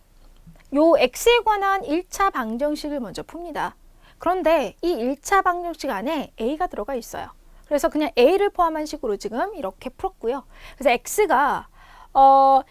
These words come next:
이의 제곱 곱하기 칠분의 삼 에이 플러스 이다 라고 하는 것을 반드시 이렇게 써주셔야 됩니다. 여기서 갑자기 왜 얘를 거듭 제곱꼴로 썼지? 라고 생각할 수 있는데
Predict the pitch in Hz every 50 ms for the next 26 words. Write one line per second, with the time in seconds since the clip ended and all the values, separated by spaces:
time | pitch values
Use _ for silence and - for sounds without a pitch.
0 | _ _ - 240 214 247 359 466 480 466 466 453 427 - - 381 - - - 330
1 | 311 320 - - - 339 311 339 285 226 202 254 415 - _ _ - - - -
2 | - - - 508 480 508 494 480 - - 403 392 359 - - 254 226 - 196 185
3 | - - - - - 185 262 349 403 415 403 392 359 311 320 285 320 302 - 233
4 | 220 220 226 233 220 311 277 220 220 - 233 - 320 339 370 403 - 370 330 254
5 | 240 190 175 160 - - - - _ _ _ _ - - - - - 254 285 311
6 | 415 415 440 427 - 285 - - 220 208 - 185 170 160 - _ _ _ _ -
7 | 262 339 320 302 339 480 - _ _ _ _ _ _ _ _ _ _ _ - 269
8 | 330 370 403 - - 277 302 - 466 - - 480 440 427 - - 392 370 330 -
9 | 285 262 - - - 453 640 - - 240 220 247 - 370 349 339 - 330 302 -
10 | 285 233 220 202 214 294 330 277 190 -